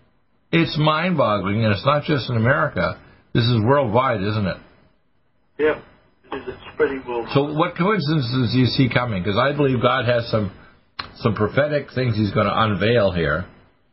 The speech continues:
Speaker 1: that are gonna show that the believers, that he's the one who's gonna rescue us. We're not gonna rescue ourselves. We're gonna maybe come together and try to have some power and food and other things to protect ourselves, to get ready as the bride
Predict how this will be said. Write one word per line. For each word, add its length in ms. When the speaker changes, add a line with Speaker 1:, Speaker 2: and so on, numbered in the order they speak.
Speaker 1:
that 120
are 40
gonna 280
show 180
that 160
the 80
believers, 640
that 160
he's 300
the 80
one 260
who's 160
gonna 180
rescue 380
us. 160
We're 80
not 180
gonna 120
rescue 320
ourselves. 440
We're 140
gonna 140
maybe 360
come 220
together 420
and 100
try 160
to 60
have 220
some 180
power 360
and 140
food 260
and 80
other 220
things 240
to 80
protect 360
ourselves, 500
to 100
get 140
ready 400
as 160
the 60
bride 440